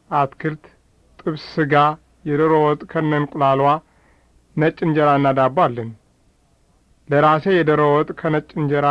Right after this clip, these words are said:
ጋር እፈልጋለሁ። ለእመቤትስ ምን ላምጣ?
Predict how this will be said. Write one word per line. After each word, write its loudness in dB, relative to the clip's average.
ጋር 0
እፈልጋለሁ። -4
ለእመቤትስ 2
ምን 2
ላምጣ? 0